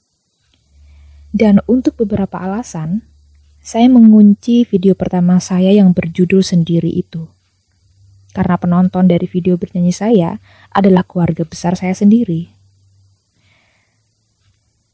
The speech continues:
Kemudian, saya tahu apa itu podcast. Dan saya mulai menaikkan episode pertama saya.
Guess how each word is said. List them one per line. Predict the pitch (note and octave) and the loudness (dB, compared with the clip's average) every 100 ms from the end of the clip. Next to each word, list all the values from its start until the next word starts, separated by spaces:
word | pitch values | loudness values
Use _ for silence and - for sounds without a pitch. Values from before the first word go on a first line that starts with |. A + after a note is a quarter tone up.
| _ _ _ | _ _ _
Kemudian, | - B3+ G#3 G3+ G3 C#4 E4 E4 _ _ _ _ _ _ _ _ | -4 0 2 0 -2 -8 -12 -20 _ _ _ _ _ _ _ _
saya | _ A#3+ | _ -12
tahu | G#3+ F3 F3+ | -8 -6 -6
apa | F3 E3+ | -6 -12
itu | - | -14
podcast. | D#3+ - - - - - _ _ _ _ - | -18 -18 -18 -18 -20 -20 _ _ _ _ -8
Dan | F#3+ | -6
saya | F3+ G3 F#3+ | -4 -2 0
mulai | F#3+ G#3+ B3+ F#3+ E3 | 4 4 4 2 0
menaikkan | G3+ G3+ F#3+ F#3+ F#3 _ A#3 A3 | 0 0 0 -2 -4 _ -8 -6
episode | G3+ G3+ G3+ F#3+ | -8 -8 -6 -4
pertama | F#3 - F3 E3+ | -4 -8 -10 -10
saya. | E3 E3+ D#3+ E3 | -10 -10 -12 -14